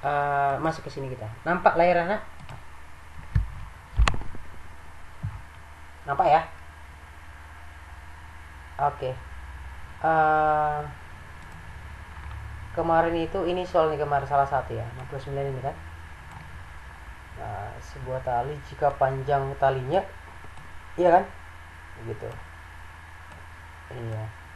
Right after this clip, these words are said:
Dan kemudian juga ini saya rasa P R-mu juga ini. Kalau nggak salah saya.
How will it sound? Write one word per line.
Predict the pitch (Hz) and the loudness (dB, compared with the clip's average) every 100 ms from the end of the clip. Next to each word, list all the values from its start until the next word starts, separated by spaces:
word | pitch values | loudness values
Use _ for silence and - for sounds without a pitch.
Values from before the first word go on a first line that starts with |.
| - - - 151 | -16 -16 -10 -6
Dan | 160 | -2
kemudian | 165 165 165 196 190 | 0 0 2 2 2
juga | 180 170 196 175 | -2 6 8 8
ini | 175 185 | 6 0
saya | 190 180 170 165 | 4 6 10 10
rasa | 180 175 | 8 6
P | 165 | 4
R-mu | 156 160 160 160 | 2 0 -2 -4
juga | 170 160 | -2 2
ini. | 131 120 117 - - - - - - - - - - - - - - | 2 0 -8 -10 -12 -14 -16 -16 -16 -16 -14 -14 -12 -12 -12 -12 -4
Kalau | 131 120 | -2 -2
nggak | 113 | -2
salah | 139 127 123 | 0 0 0
saya. | 131 113 | -2 -2